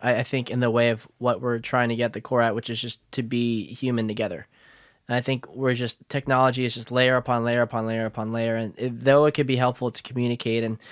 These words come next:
um, and, and be quick and efficient, you know, it does come with caveats. And as a, just to circle it even back further, as a,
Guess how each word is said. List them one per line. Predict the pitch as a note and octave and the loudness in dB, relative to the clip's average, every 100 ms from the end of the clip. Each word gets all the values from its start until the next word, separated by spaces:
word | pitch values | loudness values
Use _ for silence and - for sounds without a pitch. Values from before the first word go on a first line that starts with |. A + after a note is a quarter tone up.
| - - - - - - | -20 -20 -20 -20 -20 0
um, | A2+ A2 A2 G#2+ A2 A2+ | 4 4 4 0 -2 -2
and, | A2+ A2 G#2 A2 | 0 -2 -4 -4
and | A#2+ | -2
be | A#2 | -2
quick | - A#2+ B2 | 0 0 0
and | |
efficient, | A2+ - A2+ - A2+ - _ _ | -2 0 -2 -2 -6 -8 _ _
you | B2+ | -4
know, | B2 A#2 - - | 0 0 -4 -2
it | C3 B2 | -2 4
does | C#3 D3 - | 4 4 2
come | D3 B2+ | 0 2
with | A#2 - _ _ _ C#3 | -2 -8 _ _ _ -10
caveats. | C3+ B2 A2 F#2+ C2 - | 0 2 2 -2 -6 -4
And | C#3+ F3 | 4 6
as | F#3 F#3 | 6 6
a, | D3+ - - - - - - _ _ _ _ _ | 2 0 -14 -20 -20 -20 -20 _ _ _ _ _
just | G3 A#3+ | 6 8
to | G3+ | 6
circle | - G3+ E3+ | 4 6 6
it | C#3+ | 4
even | E3 D#3 B2+ | 6 4 6
back | B2+ A#2 | 4 2
further, | - E3+ G#3 F3 B2 A2 | 2 6 8 8 4 4
as | D#3 D3 | 2 4
a, | C3+ | 2